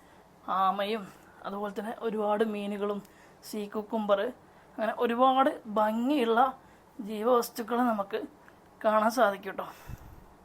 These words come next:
അപ്പോൾ മനുഷ്യവാസമില്ലാതെ ഒറ്റപ്പെട്ട് കിടക്കുന്ന ഐലൻഡാണ് കൽപ്പട്ടി ഐലൻഡ് എന്ന് പറയുന്നത്. അപ്പോൾ നിങ്ങൾ ഫോട്ടോയും വീഡിയോ ഒക്കെ എടുത്ത് കണ്ണിന് കുളിർമയേകുന്ന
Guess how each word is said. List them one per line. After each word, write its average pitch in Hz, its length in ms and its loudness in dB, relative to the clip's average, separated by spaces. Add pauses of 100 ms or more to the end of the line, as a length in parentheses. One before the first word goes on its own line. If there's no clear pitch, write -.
(1000)
അപ്പോൾ 254 240 2
മനുഷ്യവാസമില്ലാതെ 277 880 4 (200)
ഒറ്റപ്പെട്ട് 240 520 -4
കിടക്കുന്ന 240 320 0 (100)
ഐലൻഡാണ് 208 440 -2 (500)
കൽപ്പട്ടി 208 460 -2 (220)
ഐലൻഡ് 208 260 -6
എന്ന് 214 160 -6
പറയുന്നത്. 185 380 -6 (380)
അപ്പോൾ 254 160 0
നിങ്ങൾ 269 160 2 (100)
ഫോട്ടോയും 233 560 4
വീഡിയോ 220 300 0
ഒക്കെ 226 160 -4
എടുത്ത് 202 260 0 (920)
കണ്ണിന് 240 400 8 (160)
കുളിർമയേകുന്ന 226 720 4